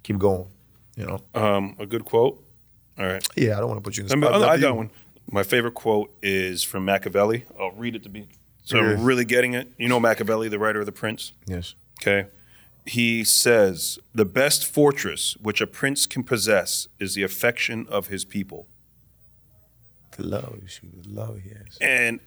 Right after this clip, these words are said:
Speaker 2: as a director that has to motivate a crew to work together,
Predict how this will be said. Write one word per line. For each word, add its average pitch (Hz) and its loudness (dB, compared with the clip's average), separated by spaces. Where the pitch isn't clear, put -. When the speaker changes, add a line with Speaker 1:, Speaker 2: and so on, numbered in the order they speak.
Speaker 2:
as 127 2
a 120 0
director 117 0
that 101 2
has 107 0
to 98 -2
motivate 104 0
a 101 -2
crew 113 -2
to - 2
work 107 -2
together, 104 -2